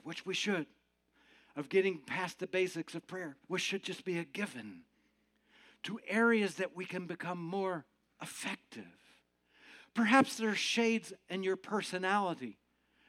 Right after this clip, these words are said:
that you get ticked off really easily. God would say, "I'm picking that. Let's grow in that." N-, okay, if you wanna grow in that, why don't you put yourself in a lab? Put yourself in some situations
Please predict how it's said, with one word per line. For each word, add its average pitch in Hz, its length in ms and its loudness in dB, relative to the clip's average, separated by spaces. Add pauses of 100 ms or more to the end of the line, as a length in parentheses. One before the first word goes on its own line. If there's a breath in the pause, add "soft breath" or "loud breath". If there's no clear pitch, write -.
(120)
that 214 120 6
you 220 120 4
get 226 240 4
ticked - 320 0
off 240 320 4
really 233 320 6
easily. 196 680 0
God 226 220 2
would 190 120 -6
say, 196 140 -2
"I'm 214 120 -2
picking 247 340 2
that. 233 280 8 (600 soft breath)
Let's 226 200 0
grow 226 340 2
in 214 120 2
that." 226 300 6 (1000 loud breath)
N-, 214 120 -8 (140)
okay, 233 160 4
if 226 100 4
you 240 80 4
wanna 233 180 4
grow 233 260 4
in 233 80 4
that, 220 220 2
why 262 180 4
don't 285 100 8
you 240 180 6
put 240 280 0
yourself 220 520 2
in 190 120 -2
a 190 80 0
lab? 220 360 2
Put 330 160 6
yourself 240 520 4
in 202 120 0
some 208 280 2 (300)
situations 214 1000 2